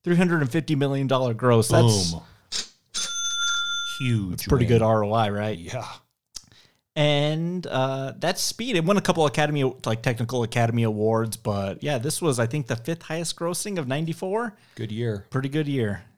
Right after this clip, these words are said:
Speaker 1: Yeah. For an R-rated action film?
Speaker 2: Yeah.
Speaker 1: Yeah, not bad. What's your favorite? I'm curious. What's your favorite tasting note of Speed?
Speaker 2: The scene when he's on the undercarriage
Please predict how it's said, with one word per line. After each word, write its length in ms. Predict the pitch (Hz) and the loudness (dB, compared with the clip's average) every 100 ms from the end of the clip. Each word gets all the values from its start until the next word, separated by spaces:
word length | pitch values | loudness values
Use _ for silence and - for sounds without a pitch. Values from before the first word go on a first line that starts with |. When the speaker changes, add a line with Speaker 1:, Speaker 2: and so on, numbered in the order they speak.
| - | -6
Speaker 1:
Yeah. 240 | 113 95 - _ | -6 -6 -12 _
For 100 | 147 | 2
an 80 | 131 | 6
R-rated 460 | 123 151 156 160 131 | 6 6 4 0 0
action 360 | 117 - 208 | -2 -2 -6
film? 300 | 196 233 247 240 | -6 -6 -8 -10
Speaker 2:
Yeah. 140 | 82 85 _ | -16 -16 _
Speaker 1:
Yeah, 140 | 117 117 | -4 -2
not 220 | 117 120 | -4 -2
bad. 280 | 123 107 - _ _ _ _ _ | -2 -2 -4 _ _ _ _ _
What's 120 | 139 | -6
your 80 | 156 | -2
favorite? 320 | 170 165 156 - | 0 0 -2 0
I'm 220 | 110 120 | 2 2
curious. 520 | 117 233 214 104 - | 4 4 4 2 -2
What's 180 | 127 117 | -4 -2
your 60 | 151 | -2
favorite 340 | 170 165 175 | 0 0 0
tasting 380 | 190 202 196 120 | 2 0 0 -4
note 200 | 104 95 | -4 -4
of 100 | 95 | -8
Speed? 480 | - - 107 95 - - | -8 -4 -4 -4 -6 -2
Speaker 2:
The 80 | |
scene 300 | 127 190 190 | 2 6 8
when 100 | 147 | 10
he's 260 | 117 139 131 | 10 10 8
on 520 | 135 127 127 123 127 - | 10 10 8 8 6 2
the 140 | 117 120 | 0 6
undercarriage 1000 | 135 143 143 - 143 139 139 139 - - | 8 8 8 6 6 6 4 2 -2 -4